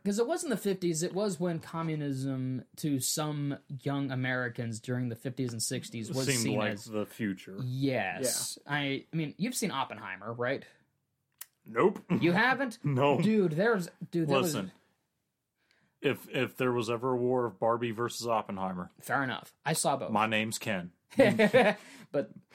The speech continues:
Speaker 1: Oppenheimer, it actually deals into that quite a bit with
Speaker 2: Yeah,
Speaker 1: the,
Speaker 2: I,
Speaker 1: with the
Speaker 2: I, I,
Speaker 1: communist Red
Speaker 2: yeah.
Speaker 1: Scare stuff. It's
Speaker 2: Yeah.
Speaker 1: really, it,
Speaker 2: The McCarthyism and,
Speaker 1: it was
Speaker 2: yeah.
Speaker 1: really good. Like,
Speaker 2: Yeah.
Speaker 1: really well done. The political tension is
Speaker 2: Yeah,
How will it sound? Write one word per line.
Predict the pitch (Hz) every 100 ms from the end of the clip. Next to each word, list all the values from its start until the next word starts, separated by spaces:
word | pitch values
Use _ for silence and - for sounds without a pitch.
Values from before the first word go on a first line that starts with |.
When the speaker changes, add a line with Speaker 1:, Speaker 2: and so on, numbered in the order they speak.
| -
Speaker 1:
Oppenheimer, | 147 180 175 175 165 160
it | 156 151
actually | 151 151 151 135
deals | 117 143 135 127
into | 127
that | 120 113
quite | - 120
a | 110
bit | 110 117 107
with |
Speaker 2:
Yeah, | 107 95
Speaker 1:
the, | 117 107 -
Speaker 2:
I, | 110 143
Speaker 1:
with | 120
the | 117 120
Speaker 2:
I, | 117
I, |
Speaker 1:
communist | 147 143 135 123 120 - - -
Red | 135 131
Speaker 2:
yeah. |
Speaker 1:
Scare | - - - 123 117 104
stuff. | - 104 95 113
It's | 107 - -
Speaker 2:
Yeah. | 98 90 107
Speaker 1:
really, | 143 190 156
it, | - 113
Speaker 2:
The | 101
McCarthyism | 98 101 95 101 90 90 92 90
and, | 90 90 90 131
Speaker 1:
it | -
was | 156 151
Speaker 2:
yeah. |
Speaker 1:
really | 165 139
good. | 131 92 - -
Like, | 113 127
Speaker 2:
Yeah. |
Speaker 1:
really | 147 185 170
well | 160
done. | 143 131
The |
political | 107 135 156 156
tension | 107 123 120 - 104
is | 101 95 - - _ _ _ -
Speaker 2:
Yeah, | 123 98